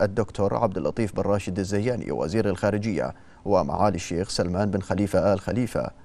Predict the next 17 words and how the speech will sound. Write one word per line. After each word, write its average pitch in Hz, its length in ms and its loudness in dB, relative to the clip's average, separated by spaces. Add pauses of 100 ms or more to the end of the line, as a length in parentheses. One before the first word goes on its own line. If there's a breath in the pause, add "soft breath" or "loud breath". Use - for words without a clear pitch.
(120)
وزير 95 420 2
المالية 87 420 0
والاقتصاد 107 580 0
الوطني، 90 560 2 (320 loud breath)
وسعادة 135 680 2
السيدة 92 460 0
نور 107 300 0
بنت 95 200 -2
علي 95 200 0
الخليف 90 480 0
وزيرة 87 500 2
التنمية 92 360 0
المستدامة 90 720 0 (360 loud breath)
وعدد 95 540 4
من 92 140 0
كبار 98 320 0
المسؤولين، 87 800 -2